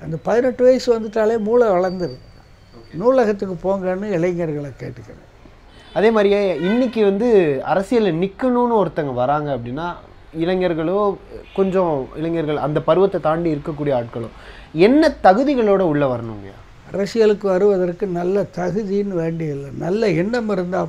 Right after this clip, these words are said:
Speaker 1: போதும். ந-, "தற்காத்து தற்கொண்டார் பேணியும்பார் வள்ளுவர்." உங்களை முத பாதுகாத்துக்கங்க, பிறரையும் பாதுகாப்பு கொடுங்க.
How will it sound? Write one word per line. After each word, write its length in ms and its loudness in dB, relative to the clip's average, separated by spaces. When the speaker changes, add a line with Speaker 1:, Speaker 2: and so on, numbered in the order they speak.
Speaker 1:
போதும். 240 -12
ந-, 180 -10
"தற்காத்து 640 0
தற்கொண்டார் 800 0
பேணியும்பார் 360 -2
வள்ளுவர்." 580 -4
உங்களை 280 0
முத 320 0
பாதுகாத்துக்கங்க, 800 -4
பிறரையும் 580 2
பாதுகாப்பு 640 -4
கொடுங்க. 220 -16